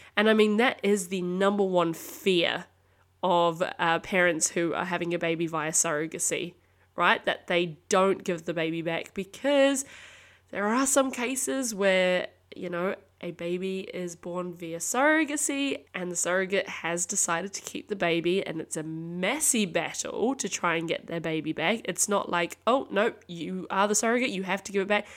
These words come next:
There are a lot of messy laws and rules around it, and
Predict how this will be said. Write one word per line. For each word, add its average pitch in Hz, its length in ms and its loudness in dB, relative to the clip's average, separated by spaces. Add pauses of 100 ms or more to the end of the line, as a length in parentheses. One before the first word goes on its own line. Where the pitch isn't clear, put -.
(200)
There 180 180 -4
are 170 120 -6
a 170 40 -6
lot 180 300 -4
of 240 100 -2
messy 214 380 2
laws 185 400 4
and 175 220 -2
rules 185 300 4
around 185 340 2
it, 185 240 0
and 151 300 -10